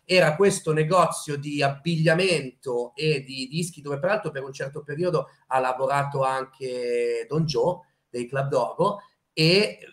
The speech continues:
forse tra l'altro ai tempi ci lavorava ancora, però non mi ricordo, che si trovava all-, all'inizio di Via Anfossi, giusto?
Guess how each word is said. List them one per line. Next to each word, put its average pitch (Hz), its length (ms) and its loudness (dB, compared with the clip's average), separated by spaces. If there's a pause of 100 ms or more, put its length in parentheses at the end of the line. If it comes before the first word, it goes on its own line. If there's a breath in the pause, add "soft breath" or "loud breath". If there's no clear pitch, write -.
(100)
forse 233 460 0
tra 147 160 0
l'altro 175 300 2
ai 143 100 0
tempi 170 340 0
ci 147 180 -6
lavorava 135 420 2
ancora, 143 420 2
però 139 300 0
non 135 160 -6
mi 135 100 -6
ricordo, 139 680 -2 (240 loud breath)
che 208 160 2
si 202 220 -4
trovava 208 720 4 (120)
all-, 143 280 0
all'inizio 180 520 2
di 175 120 -2
Via 139 160 2
Anfossi, - 640 0
giusto? 143 760 -4